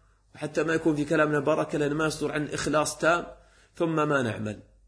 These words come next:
فما نفع-، انتفعنا لا بكلامنا ولا بأعمالنا.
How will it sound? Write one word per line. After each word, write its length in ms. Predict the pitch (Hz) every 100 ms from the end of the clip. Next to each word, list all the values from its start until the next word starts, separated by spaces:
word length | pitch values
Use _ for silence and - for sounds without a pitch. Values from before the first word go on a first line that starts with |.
| _ _ _ _ _
فما 640 | - 147 160 151 147 143
نفع-، 200 | 139 131
انتفعنا 680 | 135 87 123 127 127 120 113
لا 100 | 127
بكلامنا 580 | 127 120 120 120 120 127
ولا 220 | 113 110
بأعمالنا. 680 | 107 107 110 104 107 104 -